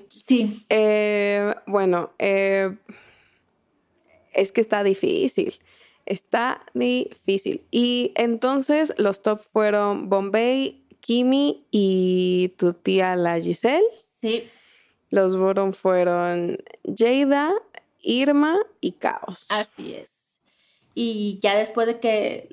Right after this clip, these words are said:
Speaker 1: ellas tres, ellas seis, que eran las tops y las bottoms, después de
Speaker 2: Ajá.
Speaker 1: que los jueces les dieron sus críticas, la Brooklyn Heights les hace la gran pregunta que les acaban de hacer en Francia también hace una semana o dos.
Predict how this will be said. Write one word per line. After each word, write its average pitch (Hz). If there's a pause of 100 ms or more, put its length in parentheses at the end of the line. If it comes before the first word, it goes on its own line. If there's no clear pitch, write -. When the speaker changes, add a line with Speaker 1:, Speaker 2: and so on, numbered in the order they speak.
(140)
Speaker 1:
ellas 220
tres, 233
ellas 220
seis, 285
que 220
eran 208
las 202
tops 240
y 226
las 208
bottoms, 247
después 202
de 208
Speaker 2:
Ajá. 226
Speaker 1:
que 240
los 208
jueces 214
les 202
dieron 190
sus -
críticas, 254 (420)
la 220
Brooklyn 262 (140)
Heights 240
les 214
hace 208
la 262
gran 214 (140)
pregunta 370 (400)
que 226
les 214
acaban 233
de 269
hacer 262
en 269
Francia 285
también 214
hace 262
una 254
semana 277
o 294
dos. 330